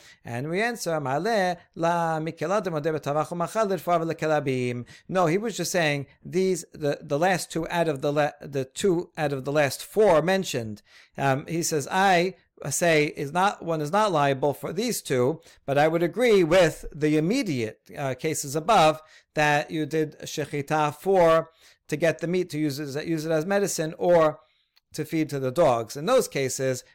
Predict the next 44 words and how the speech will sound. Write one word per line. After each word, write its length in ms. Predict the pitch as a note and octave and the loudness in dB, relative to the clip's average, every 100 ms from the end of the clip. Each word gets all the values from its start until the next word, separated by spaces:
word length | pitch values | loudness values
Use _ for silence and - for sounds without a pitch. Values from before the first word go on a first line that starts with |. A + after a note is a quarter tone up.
| - | -12
Rabbi 240 | C#3 C#3+ | -6 -4
Shimon 640 | C#3 - F3 G3+ E3 D#3 D3 _ | -4 -6 0 2 2 0 -8 _
would 200 | D3+ D3 | -2 -2
agree 280 | E3+ D#3 F#3 | -2 0 0
that 180 | D#3+ D3 | 0 0
he 60 | |
has 120 | C#3+ C3 | -2 -4
to 100 | C#3 | -6
pay, 240 | C#3+ A#2+ | -4 -4
but 180 | A2+ E3 | -6 -4
he 60 | F#3 | -2
was 120 | F3 | -2
not 200 | A#3+ B3 | 0 0
addressing 580 | D#3 E3 D3 D#3 C#3 C3+ _ _ | 0 0 0 -2 -6 -8 _ _
the, 320 | C3 C3 C3 - | -4 -2 -4 -8
uh, 420 | - C#3+ C3+ - | -6 -4 -4 -6
previous 460 | C#3 - G#3+ E3+ C#3 | -6 0 0 0 -2
cases 480 | - C3+ A#2 C3 A#2+ | -4 -6 -6 -6 -6
on 300 | - E3+ E3 | -4 -4 -4
the 80 | E3 | -6
Mishnah. 540 | E3+ - A3+ E3+ E3 - _ | -8 -6 -2 0 -2 -10 _
So 200 | - E3 | -4 -2
in 100 | D3+ | -2
fact, 280 | D3+ C#3 - | -2 -4 -4
the 60 | |
rest 220 | C#3 C3+ - | -4 -4 -6
of 100 | D3 | -10
the 60 | |
Mishnah 440 | E3+ F3 - G#3 E3+ | -10 -10 -6 -6 -6
can 320 | - D#3+ D3+ | -6 -6 -4
be 280 | C3+ C3+ C3 _ _ _ - | -2 -4 -6 _ _ _ -8
the 480 | C3+ B2+ B2+ C3 - | -6 -4 -4 -6 -8
opinion 520 | C#3+ C#3+ E3 D3+ C#3+ - | -10 -6 -6 -4 -6 -2
only 540 | F3 F3 E3+ C3 C3 | 0 0 0 -2 -4
of, 340 | E3+ D3+ C3+ - | 0 0 0 -4
uh, 200 | - C3+ | -10 -10
the, 180 | C3+ C3+ - | -8 -12 -14
the, 300 | - C3+ B2+ | -8 -6 -4
specifically 640 | - - D3+ G3 E3+ D#3+ C3 | -8 -8 -6 -4 -4 -4 -4
the 80 | B2 | -4
case 240 | D3 C3 | -8 -4
of 60 | D3+ | -4
Yom 140 | D3+ | -6
Kippur 480 | F#3 F3 A3+ E3 | -8 0 2 4